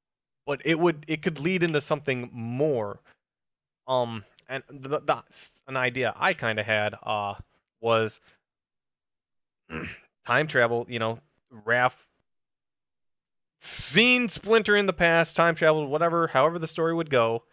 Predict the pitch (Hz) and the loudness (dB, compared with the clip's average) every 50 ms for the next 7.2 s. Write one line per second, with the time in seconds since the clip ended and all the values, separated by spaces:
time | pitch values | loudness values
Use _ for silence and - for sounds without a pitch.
0 | _ _ _ _ _ _ _ _ _ _ _ - 127 127 123 120 120 117 117 113 | _ _ _ _ _ _ _ _ _ _ _ 0 2 4 4 4 2 0 -2 -6
1 | - - _ _ _ _ _ _ _ _ _ _ _ _ _ _ _ _ _ _ | -12 -14 _ _ _ _ _ _ _ _ _ _ _ _ _ _ _ _ _ _
2 | _ _ _ _ _ _ _ _ _ _ _ _ _ _ _ _ 131 139 139 131 | _ _ _ _ _ _ _ _ _ _ _ _ _ _ _ _ -4 -2 0 0
3 | 127 127 131 131 120 110 113 113 120 120 - 143 151 - - 170 160 147 202 214 | 0 -2 -4 -10 -8 -4 0 2 2 2 2 0 -2 0 0 -4 0 2 2 2
4 | 202 - - 160 139 - _ 151 139 131 - 151 147 135 113 120 143 139 - 170 | 2 0 -2 -8 -8 -6 _ -4 -4 -2 -2 -4 -6 -4 -2 -4 -4 -2 0 2
5 | 160 143 - - 110 104 104 - _ _ - - - _ _ _ _ _ _ _ | 2 2 0 -2 -8 -8 -8 -16 _ _ -20 -20 -20 _ _ _ _ _ _ _
6 | 123 113 - 120 120 120 120 123 127 131 135 - - _ - 165 175 170 151 156 | -16 -10 -2 -2 -2 0 2 2 2 2 2 0 -2 _ -2 -2 -2 0 0 0
7 | 143 139 135 | 2 2 0